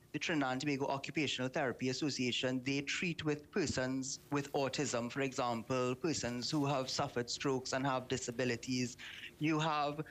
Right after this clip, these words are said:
groups like the Trans Coalition of Trinidad and Tobago, the Women's Caucus, Pride United, the Heroes Foundation.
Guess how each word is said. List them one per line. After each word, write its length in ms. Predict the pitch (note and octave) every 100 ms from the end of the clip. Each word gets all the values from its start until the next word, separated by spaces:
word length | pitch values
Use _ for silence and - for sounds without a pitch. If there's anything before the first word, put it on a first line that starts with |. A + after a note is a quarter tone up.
| - - -
groups 280 | E3 D3+ D#3+
like 220 | D3 C#3
the 60 |
Trans 560 | D3 - F3+ D3+ D3+ D3+
Coalition 480 | - D#3+ C3 - C3+
of 80 | C3
Trinidad 400 | E3 C#3 B2+ B2
and 160 | B2+
Tobago, 640 | D#3 D3 C3+ B2 C3+ C3+ C3+
the 140 | C3
Women's 500 | B2+ B2+ A#2+ A#2+ B2
Caucus, 680 | - D3+ B2 - B2 B2 -
Pride 400 | - D3 C3 C3
United, 720 | C#3 C3+ B2 A#2+ - B2+ B2+
the 80 | C3+
Heroes 480 | - F#3+ C#3+ C#3
Foundation. 760 | - D#3 D3 C#3 B2 - B2+ B2+